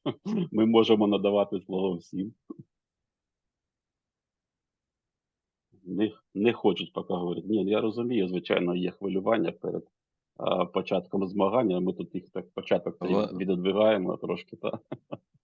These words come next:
Speaker 1: А от, а, я ще хочу попросити, у нас дійсно ще де-, кілька хвилин є так на відкриття, хочу попросити тих, у кого є можливість увімкнути відео, увімкніть, щоб ми трошки там, ну,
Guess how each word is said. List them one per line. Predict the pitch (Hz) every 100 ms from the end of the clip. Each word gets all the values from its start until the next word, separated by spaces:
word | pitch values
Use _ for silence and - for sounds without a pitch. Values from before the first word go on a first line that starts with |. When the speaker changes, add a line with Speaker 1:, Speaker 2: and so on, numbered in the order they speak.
| _ - - _ - _ _ _ -
Speaker 1:
А | 104
от, | 101 95 - _
а, | 104 104 98
я | 90 156
ще | -
хочу | - 113 - 107 -
попросити, | 104 107 113 110 - 98
у |
нас | 95 - _ -
дійсно | 90 95
ще | 92
де-, | 87 - -
кілька | - 87 90
хвилин | - 95 92 90 87
є | 90
так | - 87
на | 92 90
відкриття, | 92 87 117 - 196 180
хочу | 120 107
попросити | 104 104 - 110 101
тих, | - 104 -
у | -
кого | 113 104 101
є | 92 90 95 92 87 _ _ -
можливість | 98 95 107 107 98 95 -
увімкнути | 98 101 - 104 - 101
відео, | 147 151 101
увімкніть, | 90 98 110 113 - 139 226 _ _ _ _ _
щоб | - - 110
ми | 104
трошки | 107 107 - 107 -
там, | 101 95
ну, | 85 113